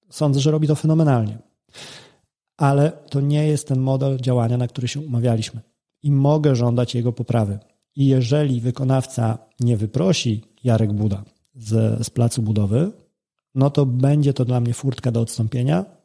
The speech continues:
z uwagi właśnie na to, że działanie jest sprzeczne z zasadami współpracy, które sobie ułożyliśmy. Żeby go wykopać,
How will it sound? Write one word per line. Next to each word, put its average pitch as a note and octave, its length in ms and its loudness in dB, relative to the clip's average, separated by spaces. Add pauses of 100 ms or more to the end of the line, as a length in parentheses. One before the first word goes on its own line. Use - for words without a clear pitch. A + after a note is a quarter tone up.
(220)
z A#2+ 120 -6
uwagi B2+ 320 2
właśnie A#2+ 300 0
na B2+ 120 0
to, C3+ 80 0
że B2 120 2
działanie A#2 440 0
jest A#2 380 -8
sprzeczne C#3 720 -2
z A#2+ 420 -2 (500)
zasadami A#2+ 500 0
współpracy, A#2+ 640 -4 (140)
które D3+ 280 0
sobie B2 280 0
ułożyliśmy. A#2 560 0 (1700)
Żeby F#3+ 320 0
go D#3+ 140 2
wykopać, C3 640 -2